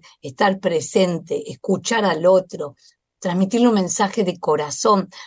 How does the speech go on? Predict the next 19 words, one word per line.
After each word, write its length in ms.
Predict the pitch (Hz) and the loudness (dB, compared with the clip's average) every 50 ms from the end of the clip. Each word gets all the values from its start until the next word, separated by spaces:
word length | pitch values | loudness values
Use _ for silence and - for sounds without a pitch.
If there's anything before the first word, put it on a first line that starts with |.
| - _ _ _ _ | -20 _ _ _ _
sin 540 | - - - - - 254 254 277 277 269 - | -8 -6 -6 -2 2 4 6 6 6 4 2
caretas, 680 | - - 170 156 151 160 185 214 208 - - - - - | -2 -4 -4 -2 2 4 4 4 4 2 0 -8 -8 -8
como 180 | - - 165 | -10 -8 -8
dicen 220 | 175 180 - 208 185 | -8 -4 -2 -2 -2
los 140 | 175 170 - | -2 -4 -6
chicos, 420 | - - 220 196 196 202 180 180 | -4 -2 -2 -2 -2 -4 -4 -4
sin 280 | - 240 220 208 196 190 | -2 2 4 4 4 4
máscaras, 680 | 196 202 196 196 - _ - 151 - - - - - _ - _ _ _ _ - - | 2 0 -4 -6 -10 _ -12 -10 -10 -10 -14 -16 -20 _ -20 _ _ _ _ -10 -6
llegar 300 | - 170 165 185 202 226 | -4 -2 2 2 2 4
al 240 | 240 220 196 170 170 | 4 2 2 4 4
otro, 400 | 180 190 196 190 196 - 180 170 | 6 6 6 4 2 -2 -4 -2
al 120 | 156 156 143 | -2 -2 -6
fondo 480 | - - - 196 202 202 202 196 196 185 | -4 0 2 2 4 4 4 4 4 4
del 200 | 175 160 160 170 | 4 2 2 2
alma, 480 | 165 165 165 170 165 165 156 151 - _ _ _ - _ _ _ _ | 2 2 0 0 -4 -6 -8 -10 -12 _ _ _ -20 _ _ _ _
captar 420 | 185 165 151 - _ 233 220 220 | -4 -4 -4 -2 _ -2 0 2
lo 180 | 233 247 254 247 | 4 4 4 4
que 140 | - 226 185 | 2 -2 -4
necesita, 880 | 160 160 156 - 165 156 - - - 285 277 277 - - - 151 - | -4 -4 -6 -6 -4 -4 -4 -2 0 0 0 0 -2 -8 -8 -8 -10